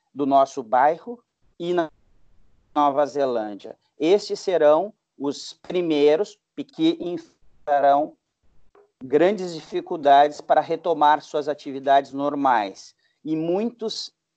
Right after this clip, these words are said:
até mesmo para sobreviver. Eles estão sofrendo muito e hoje correm o risco de fecharem. Nossos produtos são os melhores do mundo.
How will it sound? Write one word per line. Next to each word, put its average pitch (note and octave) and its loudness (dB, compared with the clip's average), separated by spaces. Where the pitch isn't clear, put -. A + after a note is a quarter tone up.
até D3 0
mesmo D3+ -2
para D3+ 2
sobreviver. C#3 -4
Eles D#3+ 2
estão D3 -4
sofrendo F#3 -4
muito F3 -4
e F3+ -4
hoje E3 2
correm D#3+ 2
o D3 -6
risco D#3 -8
de D3 -16
fecharem. A#2 -2
Nossos D3+ -2
produtos C#3 -8
são D3+ -6
os C3 -8
melhores B2+ 0
do B2 -10
mundo. G#2+ -10